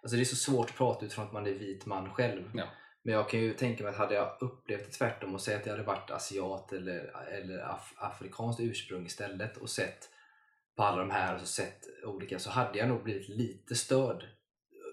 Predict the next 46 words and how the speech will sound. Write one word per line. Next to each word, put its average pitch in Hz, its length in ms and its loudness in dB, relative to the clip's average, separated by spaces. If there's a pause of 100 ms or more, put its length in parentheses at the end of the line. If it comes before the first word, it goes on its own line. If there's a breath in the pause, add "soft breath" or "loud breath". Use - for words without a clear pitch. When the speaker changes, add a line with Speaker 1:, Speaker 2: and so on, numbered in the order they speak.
(180)
Speaker 1:
tänker 117 340 2
jag 95 260 4
mig, 117 460 2
på 107 180 -2
att 98 220 -4
man 98 340 -4
gör 92 260 -2
så, - 340 -4
samtidigt 110 560 2
som 101 120 -4
att 98 240 -6
jag 95 180 -2
också - 280 -8 (720)
på 110 80 0
ett 98 80 0
sätt 95 140 -2
här 98 140 0
kan 98 120 -6
tycka 92 160 -4
att 92 60 -4
det 95 60 -4
är 90 60 -2
skönt 131 600 2
att - 280 -4
jag 95 140 -2
också 90 420 -6 (500)
ser - 160 0
någon 92 300 -4
Speaker 2:
Ja. 185 60 4
Speaker 1:
som - 100 2
ser 98 100 -2
ut 90 140 -4
som 90 140 -4
mig 101 360 -2
Speaker 2:
Ja. 98 80 2
Speaker 1:
representerat, 98 600 -4
eller 101 340 -4 (380 loud breath)
om 107 140 -4
jag 101 80 0
hade 95 120 0
varit 92 200 -4
homosexuell 90 560 -4
till - 80 -8
exempel - 380 -8
och - 80 -8
sådär. 78 240 -6